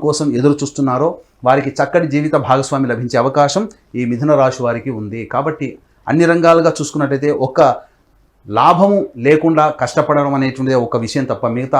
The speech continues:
అన్ని రంగాల్లో ఉన్నటువంటి వారికి మే వరకు కూడా చక్కటి శుభ ఫలితంగా చెప్పవచ్చు. ఇక రెండవ తారీఖు మే నుంచి మిథున రాశి వారికి న్యూట్రల్ రిజల్ట్స్గా ఉంటాయి. రెండవ తారీఖు నుంచి అక్టోబర్ ఇరవై ఒకటో తారీఖు వరకు.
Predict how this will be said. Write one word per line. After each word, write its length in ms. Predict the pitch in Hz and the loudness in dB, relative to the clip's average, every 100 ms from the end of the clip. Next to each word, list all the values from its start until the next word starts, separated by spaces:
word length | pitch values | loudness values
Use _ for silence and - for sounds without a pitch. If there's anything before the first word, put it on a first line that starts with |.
| 120 | 0
అన్ని 140 | 135 143 | 0 0
రంగాల్లో 300 | 135 135 131 | 0 -2 -2
ఉన్నటువంటి 300 | 123 107 117 123 | -4 -6 -8 -6
వారికి 240 | 143 196 202 _ _ - 123 | -6 -8 -12 _ _ -4 2
మే 80 | 175 | 6
వరకు 180 | 175 160 151 | 4 2 2
కూడా 140 | 151 117 - | 2 2 -2
చక్కటి 260 | 135 147 135 | -4 -4 -4
శుభ 100 | 131 131 | -4 -2
ఫలితంగా 340 | 123 127 123 113 | -4 -4 -6 -6
చెప్పవచ్చు. 320 | 101 117 113 143 | -10 -12 -10 -8
ఇక 80 | 143 127 | -4 0
రెండవ 220 | 147 185 180 | 2 4 4
తారీఖు 200 | 165 147 135 | 2 4 4
మే 80 | 160 | 4
నుంచి 200 | 156 156 139 | 4 2 0
మిథున 220 | 135 151 | 2 2
రాశి 180 | 139 135 | 2 0
వారికి 260 | 123 120 190 196 _ _ - 117 | -2 -2 -6 -8 _ _ -6 4
న్యూట్రల్ 400 | 165 180 170 151 139 | 4 6 4 2 2
రిజల్ట్స్గా 420 | 147 143 - 139 123 | 0 -2 -2 0 0
ఉంటాయి. 480 | 110 107 104 113 117 101 - | -2 -4 -2 -4 -4 -6 -2
రెండవ 200 | 127 143 131 | 2 4 4
తారీఖు 240 | 117 113 120 | 0 -2 -6
నుంచి 200 | 117 202 - 117 | -4 -6 -2 -4
అక్టోబర్ 320 | - 131 120 113 | 0 -2 0 -2
ఇరవై 160 | 123 113 | -2 -2
ఒకటో 140 | 110 110 | -4 -4
తారీఖు 220 | 104 104 | -4 -8
వరకు. 260 | 101 98 | -10 -10